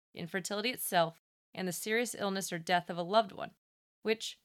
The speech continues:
might have been qualified as the illness of infertility in his partner as well. These burdens can be difficult to work through alone or just with a spouse.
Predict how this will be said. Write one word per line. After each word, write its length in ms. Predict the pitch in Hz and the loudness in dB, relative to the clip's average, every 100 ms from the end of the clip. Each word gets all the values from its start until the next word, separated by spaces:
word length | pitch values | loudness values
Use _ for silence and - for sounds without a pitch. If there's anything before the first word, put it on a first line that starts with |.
| _ | _
might 300 | 180 208 254 | -2 0 0
have 220 | 202 202 | -6 -4
been 160 | 185 175 | -2 -2
qualified 520 | - 180 170 180 170 | -2 -2 0 2 2
as 200 | - 175 | 0 -6
the 160 | 160 - | -6 -6
illness 300 | 175 170 165 | -4 -4 -6
of 100 | 160 | -8
infertility 840 | - 165 160 156 180 180 165 143 - | -6 -6 -6 -6 0 0 0 -6 -10
in 320 | - 151 147 139 | -8 -8 -6 -6
his 180 | 160 | -8
partner 400 | - 226 220 160 139 | 0 0 2 -2 -6
as 140 | - | -2
well. 300 | 185 165 - _ _ _ _ _ _ | 0 0 -4 _ _ _ _ _ _
These 180 | 202 185 | -8 -6
burdens 340 | 190 202 196 - | 0 0 0 -4
can 140 | 185 | -6
be 80 | 175 | -4
difficult 480 | 208 175 208 202 - | -4 -4 -6 -8 -6
to 100 | 175 | -2
work 200 | 175 - | -4 -4
through 200 | - 170 | -2 -2
alone 360 | 160 156 156 - _ _ | 0 -2 -4 -10 _ _
or 140 | - 285 | -2 0
just 260 | 226 - | -2 -4
with 140 | 170 - | -6 -8
a 60 | |
spouse. 600 | - - 147 147 - - | -6 -2 -4 -4 -10 -12